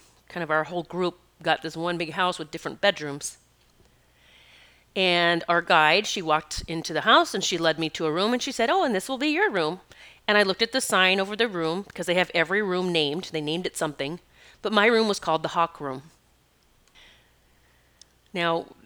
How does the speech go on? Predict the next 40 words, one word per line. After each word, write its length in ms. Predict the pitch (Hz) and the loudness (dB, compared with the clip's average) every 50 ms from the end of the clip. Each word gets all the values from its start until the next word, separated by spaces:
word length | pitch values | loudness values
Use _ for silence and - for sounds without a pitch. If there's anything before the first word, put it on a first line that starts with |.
| - - | -20 -20
these 220 | - - - - 302 | -20 -20 -10 -6 -6
are 60 | 294 | -4
the 80 | - | -4
stories 400 | - - - 269 269 247 208 175 | -6 -4 0 2 4 4 4 4
I'm 80 | 180 175 | 2 2
gonna 100 | 175 170 | 0 0
be 120 | 160 170 | -2 -4
telling 400 | 160 - - 214 214 208 190 175 | -6 0 2 4 4 4 2 2
the 60 | 165 165 | 0 2
Munchkins 420 | 185 190 196 190 - - 156 143 | 4 4 4 2 -2 -6 -8 -8
this 180 | 143 156 - - | -8 -10 -8 -4
weekend, 400 | - 214 - - 143 - - - | -4 -4 -4 -4 -8 -10 -10 -10
stories 400 | - - - 190 190 185 175 170 | -10 -8 -4 -2 0 -2 0 0
like 220 | 165 156 151 - | 0 -2 -2 0
this, 260 | - 180 156 143 - - | 0 2 2 2 0 -6
but 140 | - 147 | -8 -6
I'm 100 | 151 151 | -4 -4
gonna 140 | 160 165 170 | -2 -2 -2
go 160 | 165 185 175 | -2 0 -2
a 0 | |
little 180 | 170 170 180 170 | 0 0 -2 -4
further 380 | 156 - - 202 190 170 147 147 | -4 -4 -2 0 2 2 2 -2
for 180 | - - 160 | -4 -6 -8
you 280 | 160 165 165 156 139 135 | -6 -4 -2 -4 -4 -4
'cause, 340 | - - - 160 147 - 160 | -6 -8 -8 -8 -4 -2 -2
um, 300 | 151 151 147 147 147 143 - - | -2 -2 -2 -4 -6 -10 -12 -10
and 140 | - 156 147 | -10 -4 -2
by 140 | 180 175 165 | 0 0 2
the 80 | 170 | 2
way, 100 | 160 151 | 2 0
I 20 | 156 | 0
do 160 | 156 190 202 | 0 -2 -2
know 140 | 196 185 180 | -2 0 0
how 100 | 180 170 | 0 0
to 60 | 165 | 0
talk 320 | - - 175 160 - - | 0 0 -2 -2 -2 -4
kid 180 | - 185 170 - | -6 -8 -8 -6
style 300 | - - 180 165 165 165 | -4 -2 0 0 0 0
for 120 | - - | -2 -8
sure. 340 | - - - 185 202 233 240 | -8 -4 -2 -2 -2 -2 -4